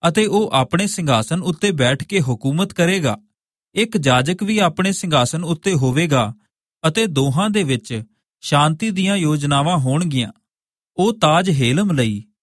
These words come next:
ਤੋਬੀਆ ਲਈ, ਯਦਾਇਆ ਲਈ ਅਤੇ ਸਫਨਿਆਂ ਦੇ ਪੁੱਤਰ ਹੇਨ ਲਈ ਯਹੋਵਾ ਦੀ ਹੈਕਲ ਵਿੱਚ ਯਾਦਗੀਰੀ ਲਈ ਹੋਵੇਗਾ। ਤਾਂ ਦੂਰ-ਦੂਰ ਦੇ ਲੋਕ ਆਉਣਗੇ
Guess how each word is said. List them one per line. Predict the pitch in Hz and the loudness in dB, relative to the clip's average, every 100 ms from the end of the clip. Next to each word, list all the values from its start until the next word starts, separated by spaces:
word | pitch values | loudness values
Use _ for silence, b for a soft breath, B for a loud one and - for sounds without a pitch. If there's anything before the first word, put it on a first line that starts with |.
| _ | _
ਤੋਬੀਆ | - 151 151 208 208 | 0 2 2 0 0
ਲਈ, | 143 113 107 - _ _ _ | -2 -4 -8 -16 _ _ _
ਯਦਾਇਆ | 139 139 127 131 190 | -4 2 2 2 2
ਲਈ | 185 135 110 110 _ _ - | 0 -2 -4 -8 _ _ -4
ਅਤੇ | 170 220 | -2 -2
ਸਫਨਿਆਂ | 214 143 156 180 220 | -4 -2 0 0 0
ਦੇ | 208 | -2
ਪੁੱਤਰ | 208 156 139 196 | -4 -4 -4 -2
ਹੇਨ | 160 131 165 | 0 0 0
ਲਈ | 196 135 113 117 _ _ _ - | 0 0 -2 -6 _ _ _ -2
ਯਹੋਵਾ | 147 135 151 202 | 0 2 2 2
ਦੀ | 226 226 | 0 0
ਹੈਕਲ | 156 123 135 185 | 2 0 0 -2
ਵਿੱਚ | 202 202 | -2 -2
ਯਾਦਗੀਰੀ | 170 139 139 143 135 165 | 0 0 0 0 0 0
ਲਈ | 202 208 | 0 0
ਹੋਵੇਗਾ। | 160 127 131 175 127 - _ _ _ _ _ - | 2 0 0 -2 -4 -8 _ _ _ _ _ -2
ਤਾਂ | 233 | 0
ਦੂਰ-ਦੂਰ | 175 156 214 202 214 190 | 2 0 0 -2 -2 -2
ਦੇ | 220 | 0
ਲੋਕ | 180 165 180 | 0 0 0
ਆਉਣਗੇ | - 147 165 151 117 110 | 0 2 2 0 -2 -4